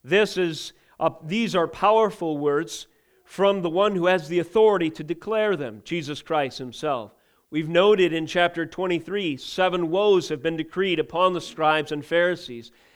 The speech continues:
That is, they who represent all who obstinately oppose the word of Christ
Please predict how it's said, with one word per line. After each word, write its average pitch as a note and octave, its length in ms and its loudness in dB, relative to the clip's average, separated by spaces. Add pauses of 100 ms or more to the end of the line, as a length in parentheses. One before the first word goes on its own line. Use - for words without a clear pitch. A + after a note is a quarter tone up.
(160)
That D#3+ 160 4
is, D#3 300 -2
they G3 380 2
who F#3+ 320 -2
represent F#3 640 2
all F#3 400 2
who D#3+ 260 -4
obstinately G3+ 720 2
oppose F#3 560 -2 (300)
the D3+ 80 0
word D3+ 340 0
of A#2+ 140 -12
Christ C#3+ 560 2